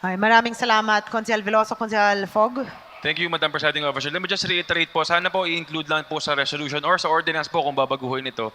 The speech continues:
Speaker 2: na lahat po ng sex ed na ituturo po sa ating mga estudyante sa ating mga eskwelahan should be age appropriate. Now, that's the most important thing in my, in my opinion. Para po ma-filter po natin kung ano yung mga ituturo sa ating mga estudyante. And that, um, those types of, types of information should be learned by them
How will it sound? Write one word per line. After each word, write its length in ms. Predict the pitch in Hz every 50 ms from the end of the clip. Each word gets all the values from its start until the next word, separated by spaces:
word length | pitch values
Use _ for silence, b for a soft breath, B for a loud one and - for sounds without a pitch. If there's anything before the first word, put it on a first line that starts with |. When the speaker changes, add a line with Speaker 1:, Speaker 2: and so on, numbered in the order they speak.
| B B B B B B B
Speaker 2:
na 120 | 147 156
lahat 280 | 165 175 180 190 185 -
po 120 | 185 180
ng 120 | 175 170 165 -
sex 240 | 170 156 - -
ed 160 | - 147 147 143
na 80 | 151
ituturo 320 | 143 - 135 147 147 147 143
po 80 | 143
sa 160 | 135 139 135
ating 120 | - 139 139
mga 240 | 135 131 127 131 131
estudyante 360 | 139 120 123 123 120 123 127
sa 160 | - 127 120
ating 160 | 120 - 123
mga 160 | 120 117 117
eskwelahan 460 | 117 - - 123 117 110 110 104 104 107
should 160 | - 160 165 156
be 120 | 165 165 - 113
age 160 | 147 139 -
appropriate. 520 | 220 - - 120 110 - 107 98 95 92 - - - - b b b b b b
Now, 120 | 123 127 131
that's 160 | 143 131 147
the 80 | 147
most 160 | 147 151 135 143
important 400 | 139 123 135 131 - 127 127 -
thing 240 | - 131 123 117
in 40 | 117 120
my, 80 | 117 117
in 320 | 117 117 110 92 120 123
my 160 | 120 117 117
opinion. 480 | 113 - - 113 110 107 101 98 98 - - B B B B B
Para 240 | - 135 143 156 151
po 160 | - 165 160
ma-filter 480 | 156 156 147 - 160 147 147 156 151 -
po 120 | 156 151
natin 360 | 143 131 127 - 135 135 131
kung 160 | - 135 127 131
ano 80 | 135
yung 160 | 131 131 131 131 127
mga 80 | 127 -
ituturo 240 | - 127 120 123
sa 160 | 117 - 117 110
ating 160 | - 120 117
mga 160 | 113 107 104
estudyante. 560 | 110 - - 107 107 107 101 104 98 - 95 - B B B B B B B B B
And 80 | 117
that, 160 | 123 123 127 - 120
um, 280 | 127 127 123 123 123 117 143
those 240 | 151 160 151 -
types 240 | - 147 147 139 147
of, 80 | 131 - -
types 160 | - 147 143 151
of 120 | 147 - 143
information 560 | 143 127 139 135 135 135 127 - 139 131 127
should 200 | 120 - 135 -
be 120 | 135 135
learned 240 | 131 151 170 170 156
by 120 | 151 151 139
them 280 | 127 117 117 120 123